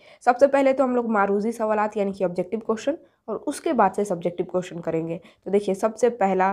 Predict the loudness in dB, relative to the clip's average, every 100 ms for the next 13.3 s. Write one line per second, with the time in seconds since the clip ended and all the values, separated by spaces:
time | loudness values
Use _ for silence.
0 | -4 _ _ -4 -4 -4 -10 -12 _ -8
1 | -2 -2 0 0 0 -2 -2 -2 -2 -2
2 | -2 0 -2 -2 -6 -2 -2 0 -4 -2
3 | -2 -2 -8 -14 _ -2 4 4 4 0
4 | 2 4 2 0 -14 -4 -2 2 2 0
5 | -6 -8 -6 -4 -2 -2 -2 -4 -2 0
6 | 0 -4 -8 -2 0 2 2 2 0 0
7 | -2 -2 -2 2 2 2 -2 -4 -2 0
8 | 2 2 -2 -8 -2 4 4 2 0 0
9 | 0 0 -6 _ 0 2 2 0 2 0
10 | 2 2 2 0 -2 -8 0 2 2 2
11 | 2 0 -2 0 0 -4 -6 _ -4 0
12 | -2 0 -2 -4 -4 -4 -2 -2 -2 -2
13 | -4 -6 -10